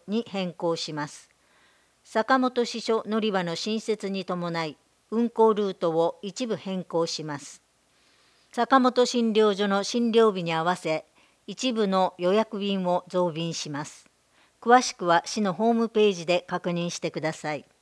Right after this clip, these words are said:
また、坂本地域の皆さんには、公共交通だよりでお知らせします。問い合わせ、地域政策課。電話、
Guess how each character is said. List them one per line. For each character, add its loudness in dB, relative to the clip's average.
ま -2
た、 6
坂 2
本 4
地 -2
域 -2
の 2
皆 2
さ 0
ん 0
に -2
は、 4
公 4
共 4
交 4
通 2
だ 8
よ 6
り -4
で -2
お -4
知 -4
ら 2
せ -4
し -8
ま -6
す。 -20
問 6
い 6
合 6
わ 2
せ、 0
地 0
域 -6
政 -2
策 -6
課。 0
電 2
話、 0